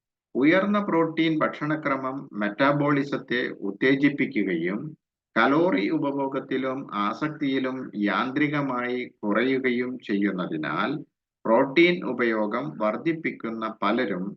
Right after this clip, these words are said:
തൽക്ഷണം ശരീരഭാരം കുറയ്ക്കുന്നതായി നമുക്ക് മനസ്സിലാക്കാം. പ്രോട്ടീനിൽ നിന്ന് കലോറിയുടെ മുപ്പത് ശതമാനം കഴിച്ച് അമിതഭാരമുള്ള സ്ത്രീകളിൽ,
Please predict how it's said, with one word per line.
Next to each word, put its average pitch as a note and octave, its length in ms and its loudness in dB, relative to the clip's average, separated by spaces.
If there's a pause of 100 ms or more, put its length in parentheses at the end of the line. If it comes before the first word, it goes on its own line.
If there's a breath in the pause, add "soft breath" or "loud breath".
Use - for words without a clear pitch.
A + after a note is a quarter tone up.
(140)
തൽക്ഷണം B2 580 -2
ശരീരഭാരം B2 1120 2 (1120)
കുറയ്ക്കുന്നതായി A2+ 1080 0
നമുക്ക് G#2 520 -4 (340)
മനസ്സിലാക്കാം. F2+ 760 -2 (640)
പ്രോട്ടീനിൽ F3+ 760 4
നിന്ന് D3 440 -2
കലോറിയുടെ C#3+ 800 0
മുപ്പത് D3 500 -4
ശതമാനം C3 720 -4
കഴിച്ച് G2+ 560 -4 (360)
അമിതഭാരമുള്ള C3+ 1160 2
സ്ത്രീകളിൽ, A#2+ 840 -2